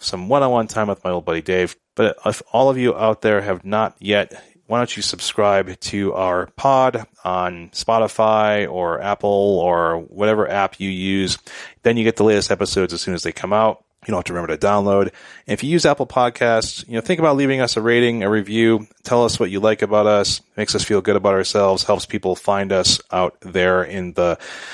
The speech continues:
Magic podcast realm. If you wanna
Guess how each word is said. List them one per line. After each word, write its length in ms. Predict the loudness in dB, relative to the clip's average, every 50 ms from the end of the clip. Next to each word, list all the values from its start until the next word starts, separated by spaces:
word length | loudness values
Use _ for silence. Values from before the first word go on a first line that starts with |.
| -18 -4 -2
Magic 360 | 0 0 0 0 -2 -4 -4
podcast 540 | -2 -2 -2 -2 -2 -2 -2 -2 -2 -2 -2
realm. 380 | -2 0 0 0 -2 -4 -8 _ -20 _ _
If 140 | -10 -4 0
you 60 | 2
wanna 320 | 2 4 2 2 0 -2